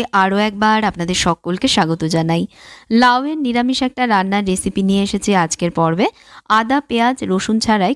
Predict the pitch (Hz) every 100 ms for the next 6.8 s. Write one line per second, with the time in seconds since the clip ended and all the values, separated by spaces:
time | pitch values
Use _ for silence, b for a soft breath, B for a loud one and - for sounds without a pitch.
0 | - 214 220 233 240 262 247 202 196 190
1 | 196 202 - 196 180 165 175 311 277 240
2 | 247 294 302 233 190 196 208 - 208 208
3 | 180 - 180 185 165 170 180 - 170 170
4 | 170 247 b b b b 226 254 277 285
5 | 302 294 285 269 262 269 277 233 214 226
6 | 190 - 208 208 190 196 208